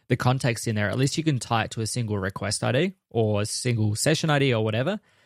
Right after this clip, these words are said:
And that way it makes it much easier to track through your code following a single execution. So yeah, it's, that, that, that is definitely a handy feature. Just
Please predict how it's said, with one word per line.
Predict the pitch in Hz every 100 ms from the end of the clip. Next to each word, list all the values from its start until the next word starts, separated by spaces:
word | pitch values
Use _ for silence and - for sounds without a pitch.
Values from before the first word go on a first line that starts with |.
| _ _
And | -
that | 110
way | 110
it | 110
makes | 110 -
it |
much | 113 110
easier | 113 107
to | 98
track | - 110 104
through | - 113
your | 101
code | - 113 107 95 95 - _
following | - 107 104
a | 95
single | 101 - 113 107
execution. | 98 - 95 104 - - - _ _ _ _
So | -
yeah, | 113 104
it's, | 113 -
that, | 135 123
that, | 143 123
that | 147
is | 143 135
definitely | 135 131
a | 107
handy | 113 110
feature. | 110 107 110 120 -
Just | - 190 180